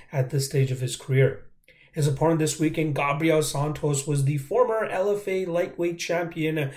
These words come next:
or sorry, featherweight champion before making the jump to the U F C on short notice a couple weeks after that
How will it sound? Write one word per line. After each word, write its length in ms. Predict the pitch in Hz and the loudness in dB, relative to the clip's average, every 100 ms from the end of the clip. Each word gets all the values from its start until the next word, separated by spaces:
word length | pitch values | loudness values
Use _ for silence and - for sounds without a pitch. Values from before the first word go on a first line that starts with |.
| - - - | -14 -16 -2
or 100 | 160 | 0
sorry, 220 | 156 165 | 4 2
featherweight 420 | 135 190 196 143 | 4 2 4 2
champion 460 | 135 135 135 139 135 | 2 2 2 4 2
before 240 | 135 151 | 2 2
making 340 | 135 151 165 175 | 2 2 0 0
the 60 | |
jump 320 | 135 143 131 | 2 2 0
to 80 | - | 0
the 80 | 127 | -4
U 160 | 127 131 | 0 -2
F 80 | |
C 260 | - 135 127 - - | 0 -2 -2 -6 -16
on 240 | - 160 208 | 0 2 2
short 300 | - 170 147 | 4 4 4
notice 340 | 147 147 135 | 2 2 0
a 80 | 135 | -4
couple 400 | - 175 196 185 | -2 -2 0 -2
weeks 300 | 190 180 - | -2 -6 -6
after 420 | 156 180 202 175 | -4 -4 -2 0
that 320 | 147 143 135 | 2 2 2